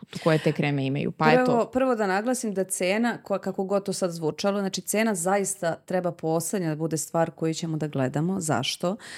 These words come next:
Speaker 2: Zato što to što ćemo možda u nekom trenutku nešto da platimo jeftinije, može samo da znači da ćemo vrlo verovatno nekada da nam se to naplati mnogo više.
Speaker 1: Da.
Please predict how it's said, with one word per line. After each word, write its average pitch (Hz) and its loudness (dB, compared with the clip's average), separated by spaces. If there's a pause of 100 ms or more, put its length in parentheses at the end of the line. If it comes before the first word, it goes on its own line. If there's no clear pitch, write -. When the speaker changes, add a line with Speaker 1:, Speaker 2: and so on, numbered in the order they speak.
(140)
Speaker 2:
Zato 190 4
što 190 0
to 240 2
što 220 -2
ćemo 185 0
možda 202 0
u 190 2
nekom 220 0
trenutku 165 -4
nešto 202 0
da 170 0
platimo 196 0
jeftinije, 160 2 (520)
može 190 2
samo 220 0
da 185 0
znači 180 -2
da 180 -2
ćemo 175 -2
vrlo 196 2
verovatno 165 0
nekada 180 0
da 175 0
nam 170 0
se 185 -4
to 196 -2
naplati 185 0
mnogo 180 4
više. - -6
Speaker 1:
Da. 190 -4